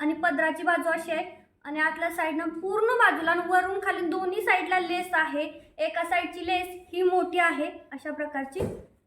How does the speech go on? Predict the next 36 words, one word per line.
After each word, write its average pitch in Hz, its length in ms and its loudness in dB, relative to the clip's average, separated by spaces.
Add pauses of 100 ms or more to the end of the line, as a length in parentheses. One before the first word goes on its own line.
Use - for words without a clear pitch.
(440)
आणि 302 180 -2
एक, 330 280 -6
ए-, - 100 -2
अशी 285 280 0
एक 339 380 0
लेस 349 200 0
आहे 302 260 0 (140)
आणि 320 160 2
एका 339 180 -2
साईडची 330 320 0
लेस 370 240 0
ही 370 60 -2
अशी 311 300 0
आहे 294 180 0
वरच्या 294 320 -2
साईडची. 269 680 -6 (500)
त्यामुळे 349 320 2
ही 370 120 -2
साडी 381 200 2
खरंच 403 380 -4
खूपच 392 380 -8
छान 302 220 4
आहे - 160 -2 (480)
आणि 339 580 -4 (180)
मला 359 240 0
तर 440 140 -4
ही 440 120 0
साडी 403 240 4
खरंच 381 280 -2
आवडली 339 420 4
होती. 339 280 -2
आणि 330 260 -2
असा 349 220 2
कलरसुद्धा 359 520 2
माझ्याकडे 302 440 -2
नव्हता, 311 420 0